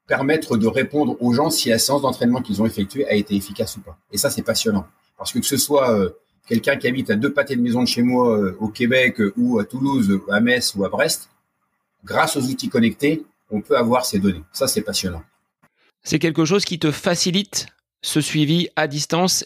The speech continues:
Speaker 2: et ce travail d'entraîneur que tu ne pouvais peut-être pas faire auparavant sans ces outils-là, sans voir l'athlète, sans percevoir ses sensations après la séance, tu n'avais pas la possibilité de jauger s'il avait bien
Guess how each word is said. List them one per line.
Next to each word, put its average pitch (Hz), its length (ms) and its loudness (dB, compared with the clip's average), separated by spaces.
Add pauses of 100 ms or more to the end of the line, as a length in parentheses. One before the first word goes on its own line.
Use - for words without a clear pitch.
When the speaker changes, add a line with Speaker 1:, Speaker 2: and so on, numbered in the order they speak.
Speaker 2:
et 147 60 2
ce 147 140 0
travail 156 360 0
d'entraîneur 151 680 0 (680)
que 160 100 0
tu 156 200 0
ne 156 60 0
pouvais 151 240 -2
peut-être 143 240 -2
pas 135 140 0
faire 175 300 0
auparavant 139 680 0
sans - 280 -2
ces 147 220 2
outils-là, 135 400 0 (180)
sans 151 640 0
voir 151 320 0
l'athlète, 156 560 0
sans 143 600 0 (160)
percevoir 151 720 0 (360)
ses - 200 -2
sensations 147 500 2
après 147 200 0
la 123 100 2
séance, 151 480 0 (380)
tu 135 120 -4
n'avais 131 220 2
pas 165 140 2
la 143 120 2
possibilité 131 760 -2
de 131 160 2
jauger 120 340 2
s'il 139 400 -2
avait 131 320 2
bien 143 520 -2